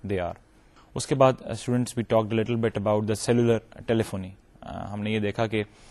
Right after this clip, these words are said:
when you talk about the cellular mobile phones، تو اس کیس میں ہمارا جو سروس ایریا ہے اس کو ہم نے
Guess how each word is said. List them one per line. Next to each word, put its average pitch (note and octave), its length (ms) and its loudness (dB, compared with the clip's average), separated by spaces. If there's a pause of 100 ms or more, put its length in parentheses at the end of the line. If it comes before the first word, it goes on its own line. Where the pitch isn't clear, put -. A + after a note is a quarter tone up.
(240)
when G#2+ 100 0
you A2 120 2
talk A2 220 0
about G#2+ 180 0
the G#2+ 60 -2 (120)
cellular A2 280 2 (180)
mobile G#2+ 220 2
phones، G#2+ 420 -6
تو - 80 -8
اس - 160 -8
کیس G#2+ 280 -2
میں A2 80 -8 (360)
ہمارا G#2+ 220 2
جو A2 80 0
سروس A2+ 420 0
ایریا G#2 280 -2
ہے A2 60 -6
اس - 200 -8
کو A2+ 120 -8
ہم A2 60 -6
نے A2 220 -4